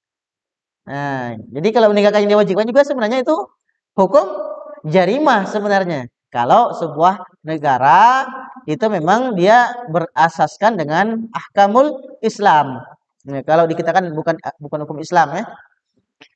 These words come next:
Nah, makanya ketika di Aceh itu yang beberapa unsur, di antaranya umum dan khusus. Unsur umumnya di antaranya,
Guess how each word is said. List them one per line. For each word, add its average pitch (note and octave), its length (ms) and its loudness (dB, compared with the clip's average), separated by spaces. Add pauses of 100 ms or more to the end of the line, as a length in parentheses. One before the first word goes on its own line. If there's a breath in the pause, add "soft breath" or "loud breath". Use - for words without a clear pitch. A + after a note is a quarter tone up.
(200)
Nah, D#3+ 160 0
makanya B3 560 4
ketika B3 320 2
di G#3+ 80 0
Aceh G#3+ 400 2
itu D4 160 -2
yang A3+ 160 2
beberapa G3+ 400 2
unsur, A3+ 320 0
di F3+ 160 0
antaranya F#3 400 0
umum G#3+ 240 0
dan G#3 160 2
khusus. A#3+ 480 0 (960)
Unsur F#3+ 320 0
umumnya G#3 320 2
di C4 80 0
antaranya, A3+ 720 4